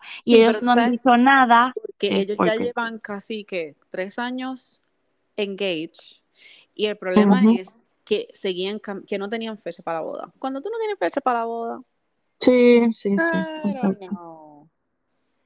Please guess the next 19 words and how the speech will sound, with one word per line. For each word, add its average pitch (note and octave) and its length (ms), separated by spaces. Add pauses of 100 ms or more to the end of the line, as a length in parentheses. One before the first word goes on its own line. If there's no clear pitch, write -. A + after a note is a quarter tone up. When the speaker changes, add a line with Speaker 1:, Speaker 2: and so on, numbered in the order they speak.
(120)
Speaker 2:
Eso G3+ 260
Speaker 1:
Ay, G#3 200
Speaker 2:
me F#3+ 60
huele F3+ 160
Speaker 1:
nena. F3+ 160
Speaker 2:
a F3 80
otra F3 220
cosa. - 380 (760)
Speaker 1:
Pues, G#3+ 260 (160)
ni G#3+ 160
modo. F3 440 (600)
Ni A3+ 160
modo, G3 300
se G#3 140
fue G#3 140
con G#3 120
los G#3 120
panchos. F3+ 420
Speaker 2:
Ay, A#3+ 260